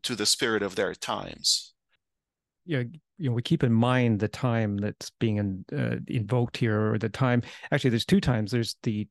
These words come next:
Speaker 2: time nine thousand years before Plato wrote this, when the Atlanteans supposedly lived, and then there's the time of Plato, and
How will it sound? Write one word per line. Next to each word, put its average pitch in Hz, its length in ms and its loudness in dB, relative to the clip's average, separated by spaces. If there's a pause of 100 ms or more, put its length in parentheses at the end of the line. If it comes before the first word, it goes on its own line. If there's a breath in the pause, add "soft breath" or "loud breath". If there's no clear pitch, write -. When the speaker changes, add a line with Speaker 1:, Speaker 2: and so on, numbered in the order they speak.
Speaker 2:
time 120 420 2
nine 107 240 0
thousand 107 400 -2
years 120 300 4
before 110 320 -6
Plato 107 300 -2
wrote 101 280 -4
this, 110 320 -4
when 123 220 2
the 107 80 0
Atlanteans 110 500 -2
supposedly 107 520 -4
lived, 110 440 -2
and 127 160 0
then 113 140 0
there's 110 160 -2
the 110 80 -4
time 110 240 -2
of 101 100 -6
Plato, 113 460 2 (560 soft breath)
and 104 760 0